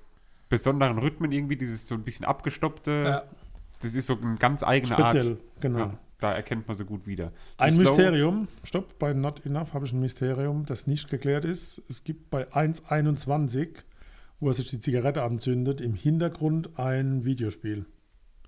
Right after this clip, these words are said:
Speaker 2: Welches Videospiel ist da im Hintergrund? Ich weiß es nicht, das ist eine Frage. Bitte reinhören und mir da eine Auflösung geben.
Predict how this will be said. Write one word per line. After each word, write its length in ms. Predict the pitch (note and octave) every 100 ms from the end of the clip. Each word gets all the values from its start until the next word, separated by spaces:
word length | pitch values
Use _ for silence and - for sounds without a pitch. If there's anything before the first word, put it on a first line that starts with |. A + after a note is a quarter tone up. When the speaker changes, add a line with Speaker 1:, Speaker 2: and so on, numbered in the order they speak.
| - _ _ _ - - - _ _ _ -
Speaker 2:
Welches 440 | B2 C#3+ D#3+ D#3+ D3
Videospiel 580 | C#3+ C#3 B2 - C3
ist 160 | C3 -
da 60 | C3
im 60 |
Hintergrund? 380 | B2 C3 A2+ G#2+
Ich 120 | C3
weiß 240 | D#3+ F#3+ D3
es 120 | B2
nicht, 120 | D3+
das 120 | D3
ist 80 | A#2+ A2
eine 60 |
Frage. 540 | - B2+ C3+ D#3+ F3 F#3+
Bitte 440 | - E3+ D#3+ C#3+
reinhören 800 | B2 D3 F3+ E3+ F#3 F#3 F3+ F#3
und 960 | D#3 D3+ D3+ D3 F3 G3 F#3+ A3 G3+
mir 240 | D#3+ D#3 D#3
da 240 | D#3 D3
eine 160 | C#3+ D3
Auflösung 500 | C3 D3 C#3+ B2 A#2
geben. 300 | A2+ B2 C3+